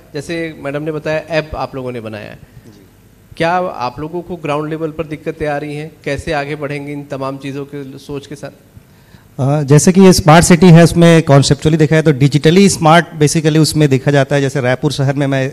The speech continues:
Speaker 2: एक बार पूरा visit करने गया था, तो वहाँ पर जो traffic है उसके लिए भी smart क-, करने के लिए उसमें, अ, सीसीटीवीज़ और उसके लिए पूरा एक center बना है। उसके अलावा वहाँ पर,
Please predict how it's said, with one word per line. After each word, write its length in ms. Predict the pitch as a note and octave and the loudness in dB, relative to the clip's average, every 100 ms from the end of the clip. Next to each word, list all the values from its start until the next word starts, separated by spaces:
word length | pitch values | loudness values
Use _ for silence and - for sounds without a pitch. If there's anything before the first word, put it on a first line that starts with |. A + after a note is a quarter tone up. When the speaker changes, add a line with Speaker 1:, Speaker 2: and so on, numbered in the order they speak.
| A#2 | -10
Speaker 2:
एक 160 | A#2+ B2 | -10 -6
बार 160 | A#2+ A#2+ _ _ _ - | -6 -8 _ _ _ -10
पूरा 160 | B2+ B2+ | -4 -2
visit 320 | B2 C#3 D3 | -2 -4 -4
करने 260 | C#3+ C#3 | -4 -4
गया 180 | B2 C#3 | -2 -2
था, 180 | A#2+ D3 - - - | -4 -8 -12 -20 -6
तो 60 | A#2+ | 0
वहाँ 240 | B2 D#3+ | 4 4
पर 500 | E3 F3 F3+ F3+ - - _ - | 6 6 4 2 -12 -20 _ -2
जो 140 | C3+ D3+ | 2 2
traffic 500 | D3+ C#3 - F3 E3 | 4 0 2 0 2
है 140 | E3+ | 2
उसके 240 | D#3 - | 2 0
लिए 80 | D#3+ | 0
भी 120 | E3 | 0
smart 320 | D#3 D3+ C#3 C#3 - | 0 0 0 0 -2
क-, 220 | D3 C#3+ C#3 | 0 0 -2
करने 220 | C3+ D3 | -2 -2
के 100 | D3 | 0
लिए 180 | D3 C#3+ | 0 0
उसमें, 500 | C3+ C#3+ C#3 C3+ B2+ | 0 -2 0 0 -4
अ, 40 | - _ _ B2 B2 A#2 A2+ - D3 B2 | -12 _ _ -4 -2 -2 -6 -10 -10 -10
सीसीटीवीज़ 720 | - C3+ C3 D3+ C#3 D3 C#3 | -8 -8 -4 -2 0 0 2
और 120 | C#3+ | 2
उसके 220 | C3+ - | 2 0
लिए 120 | C#3 C#3 | 0 2
पूरा 220 | C#3+ C3+ | 2 0
एक 240 | C3+ - | 0 -6
center 500 | - - C3 A#2+ C#3+ | -20 -8 -6 -2 0
बना 180 | C3+ C3+ | 0 0
है। 240 | C3 B2 - - - - | 0 -2 -8 -20 -18 -8
उसके 220 | C3+ - | -4 0
अलावा 260 | D#3 D#3 E3 | 4 4 4
वहाँ 240 | D3 D#3 | 4 2
पर, 420 | D#3+ D#3+ D#3 D#3 | 4 4 2 -2